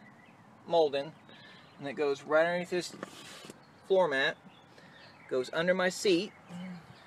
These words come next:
Get it back out. Comes out the back of my seat. And it goes through the door jamb. Right here, you can see the wire.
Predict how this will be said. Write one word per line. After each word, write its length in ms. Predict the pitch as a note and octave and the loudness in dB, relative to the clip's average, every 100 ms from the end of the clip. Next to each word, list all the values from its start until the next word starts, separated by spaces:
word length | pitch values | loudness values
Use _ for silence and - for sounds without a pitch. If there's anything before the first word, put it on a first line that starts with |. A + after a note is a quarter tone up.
| - - - | -20 -18 -14
Get 80 | C#3 | -6
it 100 | C#3 | -2
back 220 | B2+ C3 | -2 -2
out. 300 | B2+ C#3 D#3 - - - - - - - - - - - - - - - | -2 -4 -8 -14 -20 -20 -20 -20 -8 0 2 2 -2 -14 -20 -20 -20 -8
Comes 240 | C3+ C3+ | -6 0
out 140 | E3 | 0
the 60 | D#3+ | 6
back 220 | F3 F3 | 8 8
of 60 | D#3+ | 4
my 120 | B2+ | -6
seat. 320 | - D3 D3 - - - - - - - - | -4 -6 -6 -10 -20 -20 -20 -20 -20 -20 -8
And 80 | E3+ | 2
it 40 | |
goes 200 | E3 E3 | 6 6
through 140 | F3+ | 6
the 80 | F#3 | 4
door 260 | F3+ E3 C#3+ | 8 8 8
jamb. 400 | C#3 C3+ C3+ F3 - F#3+ G3 G#3+ - - - - - - - - - - - - - - - - - - - - - | 4 0 0 0 6 10 10 6 -4 -18 -20 -20 -20 4 6 6 4 -14 -20 -20 -20 -20 -20 -20 -20 -20 -20 -18 -10
Right 180 | C3+ | -8
here, 240 | C#3 C#3+ D3 | -6 -2 -2
you 60 | |
can 100 | C#3+ | -4
see 140 | C3+ D3 | -8 -2
the 80 | C3+ | 2
wire. 540 | C3+ C3 C3+ C#3 D3+ | 4 4 2 0 -2